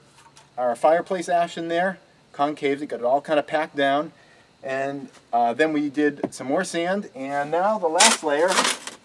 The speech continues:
is just regular topsoil dirt. This is dirt that has a higher clay content to it, and the reason that we're putting that on the top is because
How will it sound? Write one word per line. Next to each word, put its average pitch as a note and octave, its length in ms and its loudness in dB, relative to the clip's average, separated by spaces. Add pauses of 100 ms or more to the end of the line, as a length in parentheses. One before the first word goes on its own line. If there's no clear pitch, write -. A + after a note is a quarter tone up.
(640)
is E3 120 -10
just F3 160 -4
regular G#3 360 -2
topsoil C3 600 -4
dirt. G#2+ 240 -6 (2500)
This G3 180 2
is E3+ 140 -8
dirt F#3 260 2
that E3 140 -8
has C3 160 0
a A#2+ 60 -4
higher D#3 300 -2
clay F3+ 500 -2 (520)
content F#3+ 520 -6
to A#3+ 180 0
it, - 100 -2 (880)
and C3+ 380 0
the C#3 40 0
reason E3+ 280 -2
that E3 100 -6
we're C3+ 120 -6
putting D3 260 -2
that D3 280 2
on C3 280 -4
the B2 80 -8
top G3 440 -2 (920)
is A#2 520 -6 (1600)
because C3+ 480 -4